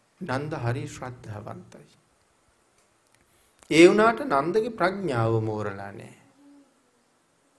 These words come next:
නන්දගේ ප්‍රඥාව ටිකක් මෝරණකම් තමයි දිනය ලබා නුදුන්නේ. නන්ද එදා මැරෙන බව භාග්‍යතුන් වහන්සේ දන්නේ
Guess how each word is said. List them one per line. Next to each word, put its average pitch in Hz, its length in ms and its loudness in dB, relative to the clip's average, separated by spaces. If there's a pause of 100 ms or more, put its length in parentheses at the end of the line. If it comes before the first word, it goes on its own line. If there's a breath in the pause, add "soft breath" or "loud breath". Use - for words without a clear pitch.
(880)
නන්දගේ 156 540 4
ප්‍රඥාව 139 680 -2
ටිකක් 135 640 -4
මෝරණකම් 135 720 -4
තමයි 110 440 -6 (840)
දිනය 117 460 -4
ලබා 104 360 -10
නුදුන්නේ. - 580 -18 (2250)
නන්ද 117 400 0 (100)
එදා 123 320 -2
මැරෙන 113 380 -4
බව 135 260 -4
භාග්‍යතුන් 117 540 -4
වහන්සේ 123 320 -8
දන්නේ 165 420 -8